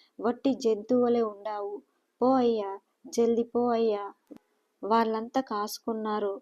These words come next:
పొమ్మంటే ఏందయ్యా అట్లా మూతి పెట్టి చూస్తావు? పట్నం బండి సాయంకాలం వరకు రాదయ్యా. అప్పుడు దాకా ఎక్కడైనా పడుకొని తుంగు అయ్యా" అన్నాడు. నా దగ్గరి వాళ్ళంతా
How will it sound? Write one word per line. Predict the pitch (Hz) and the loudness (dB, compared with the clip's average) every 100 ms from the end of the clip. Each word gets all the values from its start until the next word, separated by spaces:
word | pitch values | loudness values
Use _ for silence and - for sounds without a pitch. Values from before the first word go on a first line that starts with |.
| _ _ _ | _ _ _
పొమ్మంటే | 226 233 247 269 254 269 | 2 2 2 2 2 2
ఏందయ్యా | 220 214 220 226 208 202 - _ - | 2 2 0 0 -2 -6 -16 _ -6
అట్లా | 214 220 247 | -6 -2 -2
మూతి | 226 226 240 | 0 0 0
పెట్టి | 262 233 220 - | 0 0 -2 -10
చూస్తావు? | - 220 214 226 208 202 254 _ _ _ | -2 -2 -2 -4 -4 -4 -6 _ _ _
పట్నం | 220 226 - 269 240 | -2 -2 0 0 0
బండి | 220 214 233 294 - _ | -2 -2 -2 -2 -8 _
సాయంకాలం | - 220 233 247 247 254 233 214 | -4 0 2 0 0 0 0 0
వరకు | 214 233 | -2 -2
రాదయ్యా. | 240 208 208 214 208 202 196 _ _ - | -4 -4 -2 -2 -2 -4 -10 _ _ -6
అప్పుడు | - - 262 | -2 2 4
దాకా | 233 226 254 | 4 2 0
ఎక్కడైనా | 226 208 - 233 226 226 269 - _ _ _ | -2 -2 0 0 0 0 -2 -2 _ _ _
పడుకొని | 226 226 247 262 254 277 339 - _ - | 0 0 2 0 2 0 -2 -10 _ -2
తుంగు | 247 247 262 | 2 4 4
అయ్యా" | 247 208 208 208 - _ | 4 2 0 -2 -10 _
అన్నాడు. | 196 196 202 202 208 - _ _ _ | -12 -8 -6 -4 -4 -8 _ _ _
నా | 233 254 | 0 2
దగ్గరి | 247 214 190 247 | 2 -2 2 2
వాళ్ళంతా | 233 202 196 214 202 226 | 2 0 0 -2 -4 -6